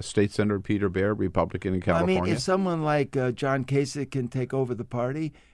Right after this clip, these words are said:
Speaker 2: and get nominated and so on, yeah. But, uh, the likelihood of that happening is, uh, one in a hundred.
Speaker 1: Whoa.
Speaker 2: Well,
Speaker 1: That's
Speaker 2: maybe,
Speaker 1: not very,
Speaker 2: may-,
Speaker 1: that's
Speaker 2: you know,
Speaker 1: not very hopeful.
Speaker 2: well, maybe one in fifty. <laughs>
Speaker 1: So it has to be then a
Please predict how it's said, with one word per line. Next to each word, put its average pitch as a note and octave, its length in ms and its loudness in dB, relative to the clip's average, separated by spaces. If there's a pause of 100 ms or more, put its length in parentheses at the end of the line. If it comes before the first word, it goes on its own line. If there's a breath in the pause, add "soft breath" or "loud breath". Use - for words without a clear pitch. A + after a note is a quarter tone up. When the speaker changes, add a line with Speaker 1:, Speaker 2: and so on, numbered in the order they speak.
(140 soft breath)
Speaker 2:
and A#2+ 120 0
get C3+ 200 0
nominated D#3 680 -2
and B2 480 -4
so C3 220 -4
on, D3+ 240 -6
yeah. B2 240 -2 (260 soft breath)
But, B2 200 0 (120)
uh, C3 100 -6 (100)
the A#2+ 100 -4
likelihood C#3 400 -2
of C3 120 -4
that B2+ 180 -4
happening C#3 540 -4
is, A#2+ 340 -6
uh, A2+ 260 -6 (400 soft breath)
one B2 220 -2
in B2 120 0
a A#2 40 -4
hundred. B2 340 -4 (1200)
Speaker 1:
Whoa. C#2+ 460 -4 (280)
Speaker 2:
Well, D#3 100 -2
Speaker 1:
That's D#3+ 60 -8
Speaker 2:
maybe, E3+ 200 4
Speaker 1:
not - 40 4
very, D#2+ 200 2
Speaker 2:
may-, F#2+ 100 -2
Speaker 1:
that's G2 100 2
Speaker 2:
you G2 60 4
know, F#2 80 6
Speaker 1:
not F#2+ 120 0
very D#2 200 2
hopeful. D2 480 -2
Speaker 2:
well, E3+ 140 -4
maybe F3+ 360 2
one C3+ 260 0
in A#2+ 60 0
fifty. F#2+ 540 -6 (280 loud breath)
<laughs> - 80 -10 (880 loud breath)
Speaker 1:
So B2 520 6
it A#2 100 6
has B2 240 2
to C3 100 2
be A2+ 200 4
then G#2+ 240 4
a G2+ 240 2